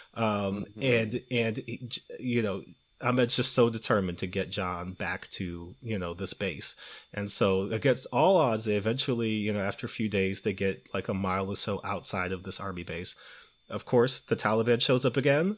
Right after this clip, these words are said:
Speaker 1: you know, one last
Speaker 2: Mm-hmm.
Speaker 1: time. And, you know, Ahmed just on instinct, like, finishes off the last two members that are about to discover John.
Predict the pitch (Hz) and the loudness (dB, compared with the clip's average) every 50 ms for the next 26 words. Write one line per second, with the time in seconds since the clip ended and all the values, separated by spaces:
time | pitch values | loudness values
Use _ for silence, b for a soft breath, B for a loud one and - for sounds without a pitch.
0 | - _ - 113 113 110 104 101 98 101 107 113 120 131 127 123 120 117 113 123 | -6 _ -2 0 2 2 2 2 0 0 0 0 0 0 2 2 2 2 2 2
1 | 120 120 131 139 147 147 B B B B B B B - 117 110 104 98 98 98 | 2 2 2 2 0 0 B B B B B B B 0 0 2 2 2 2 0
2 | 101 120 - - _ _ _ - 127 113 107 107 98 - 110 107 107 107 107 110 | -2 -4 -6 -8 _ _ _ -2 0 2 2 2 0 0 0 0 2 2 2 0
3 | 107 110 - 107 - - - 107 107 - 101 113 120 - - - 113 113 113 - | 0 0 -2 -2 -2 -2 -2 -4 -4 -2 -2 -2 0 0 0 2 2 0 0 -2
4 | - 110 101 92 92 - - - - - - - 139 143 147 135 - 147 127 135 | -2 0 2 2 0 -2 -6 -10 -12 -12 2 4 4 4 4 4 2 2 2 4
5 | 127 123 120 - 117 113 110 110 - - - 127 113 110 110 110 107 107 107 107 | 2 2 0 0 0 2 2 2 0 0 0 0 0 2 0 0 2 2 0 0
6 | - - 107 101 98 98 95 98 92 101 95 92 - - 107 95 90 - 104 - | 0 0 0 0 2 2 0 0 -2 -2 -4 -4 -4 -4 -4 -4 -4 -6 -6 -2
7 | - 110 98 92 98 92 95 90 87 90 87 87 | 0 0 0 0 -2 -2 -2 -4 -4 -4 -6 -8